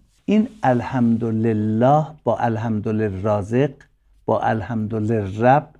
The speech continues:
با الحمدلله محیی فرق می‌کنه. فرقش چیه؟ الحمدلله علی ما انعم، حمد مال الوهیت خداست که بزرگترین اسمشه.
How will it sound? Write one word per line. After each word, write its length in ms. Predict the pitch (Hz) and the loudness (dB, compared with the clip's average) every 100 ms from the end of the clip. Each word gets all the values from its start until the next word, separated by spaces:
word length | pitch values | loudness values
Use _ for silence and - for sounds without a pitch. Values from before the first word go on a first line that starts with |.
| _ _ _ - | _ _ _ -4
با 180 | 110 - | -4 0
الحمدلله 720 | 110 107 117 110 107 107 113 | -2 -2 -4 -4 -4 -4 -2
محیی 480 | 107 113 117 143 180 | 0 0 0 0 -2
فرق 400 | 175 120 104 - | 2 2 2 -6
می‌کنه. 440 | 98 98 101 110 - | -10 -8 -10 -10 -6
فرقش 420 | 131 135 151 - | -4 -2 -4 -2
چیه؟ 380 | 175 156 143 156 _ _ _ _ _ _ - | 2 2 2 -4 _ _ _ _ _ _ -2
الحمدلله 1200 | 120 113 - 120 110 113 110 113 107 110 107 117 | 0 0 -2 0 0 -2 -2 -2 -2 -2 -2 -2
علی 380 | - 113 110 110 | -4 -2 -2 -2
ما 320 | 107 110 107 | 0 -2 -2
انعم، 600 | 117 113 - 135 165 175 - - - | -4 -6 -4 -2 0 -2 -8 -20 -14
حمد 540 | - 147 165 175 165 | -4 0 2 0 -2
مال 420 | 147 139 160 175 180 - | 0 4 4 4 2 2
الوهیت 840 | 127 120 113 131 107 123 127 104 | 2 4 2 -2 0 0 -2 -4
خداست 800 | - 104 104 104 104 - - _ - | -10 -10 -6 -6 -8 -16 -20 _ -16
که 60 | |
بزرگترین 580 | 107 101 101 - 95 101 | -10 -8 -8 -6 -6 -6
اسمشه. 540 | 113 - - - 98 | -8 -10 -12 -10 -12